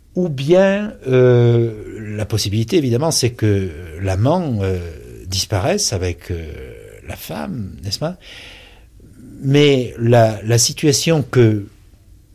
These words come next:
ce type d'individu est forcé de prolonger ou de reconstituer si elle se détruit est celle de la rivalité à trois,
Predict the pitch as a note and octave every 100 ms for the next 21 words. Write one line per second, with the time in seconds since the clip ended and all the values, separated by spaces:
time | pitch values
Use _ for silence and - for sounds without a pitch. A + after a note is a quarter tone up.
0 | _ _ _ - _ - - - A#2+ -
1 | F3+ D#3+ A2+ A2+ G#2 G#2 G#2+ B2+ A#2+ G2
2 | C3 A2+ - - C3 A#2 G2+ G2 F#2 F2+
3 | D#2+ - - G2 G2+ G2 F3+ G3 G#2 G2
4 | A2 G#2 - F#2+ - D3+ - F#2+ - D#2+
5 | F2 - D3 F#3 - - - - - G2+
6 | - D#3+ D#3 A#2+ G#2+ G#2 F#2+ F2 F#2+ G2
7 | G2 G2+ C#3 B2 - C#3+ - -